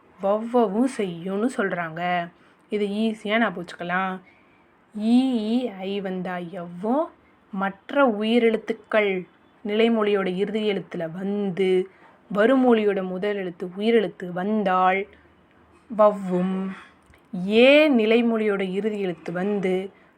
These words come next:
வருமொழியோட முதல் எழுத்து உயிரெழுத்தா இருந்தா ஒண்ணு எவ்வவும் செய்யும், இன்னொன்னு வவ்வவும் செய்யும் அப்படின்னு சொல்றாங்க. அதுக்கு ஒரு எடுத்துக்காட்டு, ஏகார இரு, சே இலை,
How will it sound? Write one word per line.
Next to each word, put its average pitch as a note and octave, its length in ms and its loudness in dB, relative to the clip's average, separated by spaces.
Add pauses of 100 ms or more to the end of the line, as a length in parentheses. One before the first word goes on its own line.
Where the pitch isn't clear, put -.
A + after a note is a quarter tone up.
வருமொழியோட G#3 600 2
முதல் F#3+ 220 0
எழுத்து G3 320 -2
உயிரெழுத்தா F#3+ 680 0
இருந்தா G3 480 -2
ஒண்ணு F3 320 -8
எவ்வவும் G3 540 0
செய்யும், D4 380 -2 (240)
இன்னொன்னு C#4 380 2
வவ்வவும் A3+ 540 0
செய்யும் G3 540 -4
அப்படின்னு F3 240 -8
சொல்றாங்க. F3+ 640 -4 (500)
அதுக்கு A#3 340 -2
ஒரு G#3 140 0
எடுத்துக்காட்டு, F#3+ 920 -4 (1400)
ஏகார A3+ 420 2
இரு, G3 680 0
சே A3 420 0
இலை, F#3+ 340 -4